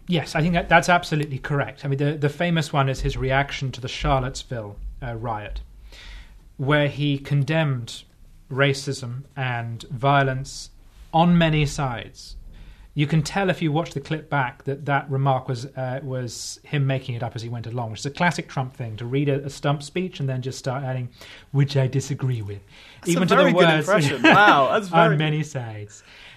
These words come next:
Speaker 1: Um, and <laughs> well, I've, I spent so much, it feels like I spent so much time with him. So
Speaker 2: <laughs>
Speaker 1: those three words came to define his entire response to Charlottesville. Now, I would say his response was inadequate. It was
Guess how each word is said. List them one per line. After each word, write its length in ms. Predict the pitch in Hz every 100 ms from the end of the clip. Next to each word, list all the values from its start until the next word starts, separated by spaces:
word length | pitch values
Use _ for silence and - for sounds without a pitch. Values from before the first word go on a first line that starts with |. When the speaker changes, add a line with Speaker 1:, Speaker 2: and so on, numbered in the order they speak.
| -
Speaker 1:
Um, 400 | 160 170 170 180 185
and 240 | 180 151 - 208 156 -
<laughs> 580 | 285 220 330 - - -
well, 120 | 214
I've, 160 | 208 208
I 120 | 196
spent 280 | 202 214 202
so 160 | 202
much, 140 | 190 180
it 40 | 196
feels 120 | 202
like 140 | 180
I 60 | 175
spent 200 | 180 160
so 80 | 160
much 160 | 160
time 240 | - 180 156
with 40 |
him. 540 | 135 - 151 - - 208
So 100 | 208
Speaker 2:
<laughs> 80 |
Speaker 1:
those 240 | 202 262 269
three 760 | - - 185 208 226 220 214
words 680 | 220 151 143 160 180 208 208
came 240 | - 170 160
to 80 |
define 320 | - 156 160 151
his 140 | 139
entire 360 | 147 - 151 143
response 320 | 139 143 139
to 100 | 123
Charlottesville. 500 | - 147 135 - 117
Now, 120 | 127
I 100 | 170
would 100 | 233
say 160 | - 196
his 140 | 160
response 360 | 147 - 151 147
was 140 | 135
inadequate. 920 | 131 135 160 - 156 143 147 208 - - - - -
It 80 | 156
was 140 | 147